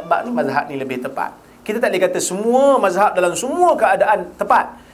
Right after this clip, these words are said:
Kerana kadang-kadang mazhab ni bercanggah dengan mazhab ni, mazhab ni bercanggah dengan mazhab ni.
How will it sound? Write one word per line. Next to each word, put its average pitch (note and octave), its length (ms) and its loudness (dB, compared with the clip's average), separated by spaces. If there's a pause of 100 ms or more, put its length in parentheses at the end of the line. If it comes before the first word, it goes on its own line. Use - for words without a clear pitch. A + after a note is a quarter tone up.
Kerana D3+ 240 -2
kadang-kadang D3 480 0
mazhab C#3+ 400 0
ni G3 80 -4
bercanggah C3 320 -4
dengan C#3+ 160 -6
mazhab D#3+ 240 0
ni, G#3+ 160 -8 (240)
mazhab C3+ 240 0
ni G3 160 -2
bercanggah C3 320 -2
dengan D#3 80 -2
mazhab F3+ 320 0
ni. G#3+ 160 -8